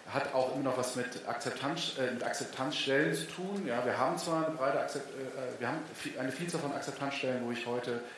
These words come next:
mit Karte oder auch kontaktlos bezahlen kann. Ich glaube, knapp zehn Prozent, wo ich, wo ich kontaktlos bezahlen kann. Auf der anderen Seite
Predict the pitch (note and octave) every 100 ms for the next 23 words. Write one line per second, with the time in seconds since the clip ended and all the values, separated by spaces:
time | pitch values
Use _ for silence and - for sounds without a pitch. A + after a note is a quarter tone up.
0 | - A2+ C3 C#3 - B2+ A#2+ - A2+ C#3
1 | F#3 E3+ D3 C#3+ C#3 C#3+ C3 A#2 - B2
2 | - B2 A#2 C#3 D3 D3 - - - -
3 | - - - C#3 C3+ C3+ C3+ C3+ B2+ -
4 | C3 B2 A#2+ B2+ A#2 - - D3+ C#3+ C3+
5 | C3+